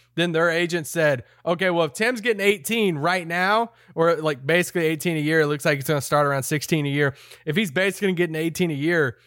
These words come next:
did Evan Fournier's agent say, "Hello," <laughs> or Norman <laughs> Powell, or Gary Trent,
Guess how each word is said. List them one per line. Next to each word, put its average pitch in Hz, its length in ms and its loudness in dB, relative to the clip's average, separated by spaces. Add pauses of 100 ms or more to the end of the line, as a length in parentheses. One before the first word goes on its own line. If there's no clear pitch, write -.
(220)
did 160 140 -2
Evan 185 260 0
Fournier's 180 460 0
agent 185 280 0
say, 156 300 0 (260)
"Hello," 175 800 0 (260)
<laughs> - 280 -8
or 170 160 2
Norman 208 380 0
<laughs> - 20 -12
Powell, 196 440 0
or 175 200 0
Gary 202 420 0
Trent, 208 640 -2